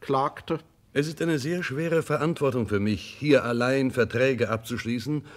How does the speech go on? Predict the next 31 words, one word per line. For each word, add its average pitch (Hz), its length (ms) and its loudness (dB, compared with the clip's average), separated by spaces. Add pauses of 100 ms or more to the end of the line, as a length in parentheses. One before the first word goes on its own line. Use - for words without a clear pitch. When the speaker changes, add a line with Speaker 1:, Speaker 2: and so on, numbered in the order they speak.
(200)
Speaker 2:
und 127 340 0
Abmachungen 117 640 0
zu 120 140 -2
treffen, 120 440 -2 (340)
die 117 100 0
für 120 160 0
die 110 160 0
Zukunft 139 680 0
von 113 220 2
entscheidendster 117 720 0
Bedeutung 107 480 0
sind. - 380 -14 (800)
Ich 131 140 -4
bin 180 140 2
in 165 120 4
schlecht 156 380 0
geregelter 143 480 2
Verbindung 135 460 4
mit 113 120 0
der 110 140 4
Heimat, 147 640 0
habe 120 200 0
keine 113 280 0
Akten 131 380 -4
zur 135 180 -2
Hand, 147 200 -4
und 113 160 -6
doch 131 140 -2
muss 127 180 2
ich 107 120 -6
entscheiden, 123 680 2